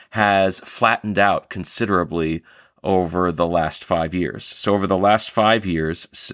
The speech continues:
uh, since twenty twelve, it's gone up nineteen percent. But in the five years before that, premiums went up thirty percent. And in the five years before that, premiums went up fifty-one percent.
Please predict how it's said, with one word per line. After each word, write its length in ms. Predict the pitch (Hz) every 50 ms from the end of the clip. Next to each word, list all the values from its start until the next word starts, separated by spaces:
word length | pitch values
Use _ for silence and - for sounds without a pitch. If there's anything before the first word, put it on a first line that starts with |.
| - -
uh, 240 | 87 85 82 82 76
since 300 | - - - 104 87 -
twenty 280 | - - 104 95 85 78
twelve, 500 | - - 135 135 120 92 101 107 - _ - - - - - - _ -
it's 320 | - 104 - - - -
gone 260 | - 110 104 101 98
up 180 | 92 90 - - _ -
nineteen 520 | 98 101 98 - - - - 120 120 110
percent. 480 | - - 95 82 - - 85 78 - - _ _ _ _ _ _ -
But 180 | - 110 - -
in 60 | 113
the 60 | 110
five 300 | - - 120 113 117 113
years 160 | 113 107 104
before 400 | - - - - - 151 170 147
that, 380 | 98 87 85 85 90 - _ _ _ _ _ _ _ _ _ _ _ -
premiums 480 | - 123 113 107 101 101 98 95 -
went 140 | - 95 95
up 180 | 95 95 - -
thirty 340 | - - - 139 151 139 113
percent. 460 | 107 - - 85 - - 85 - - _ -
And 160 | - 92 90
in 80 | 92 90
the 80 | 90
five 280 | - - 113 104 92 92
years 160 | 95 98 -
before 360 | - 95 - - 95 90 87 85
that, 380 | 98 123 139 117 104 113 _ _ - - - _ _ -
premiums 400 | - 117 104 101 101 101 95 -
went 180 | 101 90 87
up 240 | 90 90 - _ -
fifty-one 640 | - - - 110 - - 107 104 90 120 143 147
percent. 460 | - - 101 85 - - 76 71 -